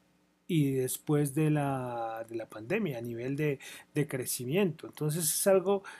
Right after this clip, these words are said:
algo muy curioso y es que las estimaciones antes de la pandemia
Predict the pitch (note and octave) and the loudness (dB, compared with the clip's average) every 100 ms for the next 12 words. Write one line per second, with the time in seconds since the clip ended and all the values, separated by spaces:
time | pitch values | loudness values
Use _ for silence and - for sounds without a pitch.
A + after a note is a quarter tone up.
0 | - - D#3 D#3+ F#3 F#3+ D#3+ F#3+ F#3 E3+ | -20 -2 0 2 4 4 6 8 8 6
1 | G#3 - D3 C#3+ - - F3+ F#3+ G3 - | 0 0 0 2 0 0 4 4 4 -4
2 | _ - F3+ D#3+ D#3 D3+ - D3+ B2+ A#2 | _ -8 0 0 2 0 2 2 2 0
3 | - G#3 C#3+ F#3 - - - _ _ _ | 6 6 6 2 2 0 -4 _ _ _
4 | _ _ _ _ _ _ _ D#3+ F#3+ G3+ | _ _ _ _ _ _ _ 6 6 6
5 | - C#4 - - - C#3+ D3+ C#3 - C#3 | 4 4 4 0 -4 4 4 4 0 -4
6 | B2 F#3 F3+ G#3 | 4 4 4 2